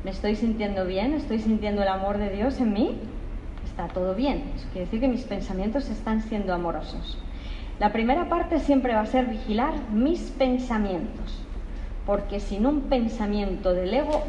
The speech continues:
no hay miedo. Si ya se me ha escapado el pensamiento y ya viene la emoción y yo no me siento bien, me paro a ver qué estoy pensando.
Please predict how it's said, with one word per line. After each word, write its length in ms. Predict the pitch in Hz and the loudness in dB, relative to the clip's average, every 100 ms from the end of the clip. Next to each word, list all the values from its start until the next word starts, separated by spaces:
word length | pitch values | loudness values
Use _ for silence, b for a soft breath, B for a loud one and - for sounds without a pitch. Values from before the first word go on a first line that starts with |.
| 196 | -2
no 160 | 185 185 | -2 0
hay 100 | 233 | 0
miedo. 320 | 240 240 196 - - - - - - B B B B | 0 0 -2 -4 -6 -8 -6 -6 -6 B B B B
Si 120 | - 233 | -2 4
ya 120 | 311 | 4
se 140 | 392 | 4
me 100 | 370 | 2
ha 40 | 370 | 0
escapado 360 | 359 339 330 | 0 0 2
el 80 | 330 | 0
pensamiento 680 | 320 302 294 294 285 262 262 | 0 0 2 4 4 4 2
y 140 | 226 | 4
ya 220 | 247 254 | 4 4
viene 260 | 254 247 240 | 4 2 2
la 120 | 226 | 2
emoción 580 | 220 208 214 220 214 202 | 2 0 0 0 2 2
y 100 | 185 | 0
yo 140 | 208 | 0
no 120 | 208 | 0
me 140 | 190 190 | 0 -2
siento 440 | - 185 180 185 | -4 -4 -2 -2
bien, 240 | 185 311 359 - - - - - - - - - - | 0 0 -2 -4 -6 -6 -6 -8 -8 -8 -8 -8 -6
me 140 | 175 175 | -4 -4
paro 400 | 160 208 226 233 | 0 2 2 2
a 100 | 208 | 4
ver 260 | 240 247 | 4 2
qué 80 | 254 | 0
estoy 280 | 254 - 247 | -2 0 0
pensando. 580 | 214 220 214 - 254 | 0 -2 -2 0 0